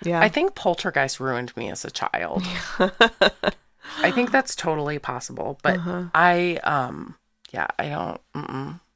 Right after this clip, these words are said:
Speaker 1: Yeah.
Speaker 2: Mm-mm.
Speaker 1: Well, that concludes my haunted artifacts number one.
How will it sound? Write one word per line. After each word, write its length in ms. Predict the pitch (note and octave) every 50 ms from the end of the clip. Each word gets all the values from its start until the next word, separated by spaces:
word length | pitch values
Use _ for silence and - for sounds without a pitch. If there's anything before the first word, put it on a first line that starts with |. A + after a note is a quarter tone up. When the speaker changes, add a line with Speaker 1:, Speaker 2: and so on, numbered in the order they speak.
| _ _ _
Speaker 1:
Yeah. 140 | - - F3 - - _ _ _ - - - - _ _ _ _ _ _ _ _
Speaker 2:
Mm-mm. 420 | D3 D3 - - - D3+ D#3+ D#3+ - _ _ _ _ _ _ _ _ - - _ _ _ _ _ _
Speaker 1:
Well, 280 | G3 G3+ G#3+ A3+ A3+ -
that 320 | G#3+ A3 G#3 A3 - - - - G#3+ -
concludes 640 | - B3 A3+ A3 - - F#3+ F#3+ F#3 F3+ F#3 - -
my 400 | F3+ F3 E3 E3 E3 E3 E3 F3 F#3 E3
haunted 520 | - - - - - F3+ E3+ E3 E3+ D#3+ E3
artifacts 480 | D#3+ D#3+ D#3+ - E3+ E3 - - -
number 220 | D#3+ D3 C#3+ C#3 C#3
one. 220 | - - D#3+